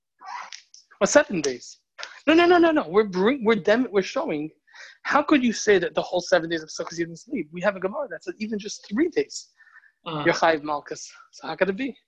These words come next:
Speaker 2: But we know that physically he would not be able not to sleep for seven days.
Speaker 1: That's right. And we're proving that with that Gemara, which says that even three days you're gonna be Chayiv Malkus immediately.
Speaker 2: Okay.
Speaker 1: And for the Gemara, Ella Hachi Gemara. Rather, this is what he meant to say.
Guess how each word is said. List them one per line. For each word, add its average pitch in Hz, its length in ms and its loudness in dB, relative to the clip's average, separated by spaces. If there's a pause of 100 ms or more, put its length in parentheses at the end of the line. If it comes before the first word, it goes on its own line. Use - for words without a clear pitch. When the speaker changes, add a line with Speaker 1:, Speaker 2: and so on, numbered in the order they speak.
(180)
Speaker 2:
But 185 200 -2
we 196 220 0
know 240 240 6
that 214 180 0 (100)
physically 240 320 0
he - 140 0
would 180 140 2
not 214 200 -2
be 202 100 2
able 190 240 0
not 185 260 0
to 190 80 -4
sleep 190 300 -6
for 165 120 0
seven 170 340 -2
days. 160 200 2 (580)
Speaker 1:
That's 170 200 2
right. 165 100 -4
And 170 120 2
we're 175 100 2 (140)
proving 240 320 2
that 151 180 -4
with 156 120 -14
that 165 180 -14
Gemara, 180 420 -4
which 156 160 -8
says 156 220 -8
that 151 140 -8
even 170 240 -4
three 226 320 -2
days 151 240 2
you're 151 120 0
gonna 151 120 -2
be 151 100 -2
Chayiv 151 280 2
Malkus 147 420 -6
immediately. 143 360 -14 (680)
Speaker 2:
Okay. 156 240 -6 (1200)
Speaker 1:
And 175 100 2
for 175 120 2
the 160 100 0
Gemara, 165 560 2
Ella 214 280 4
Hachi 202 240 -2
Gemara. 143 200 -8 (100)
Rather, 185 320 4
this 190 140 -6
is - 60 -20
what 175 120 -2
he 165 60 -2
meant 156 200 -8
to - 80 -20
say. - 200 -16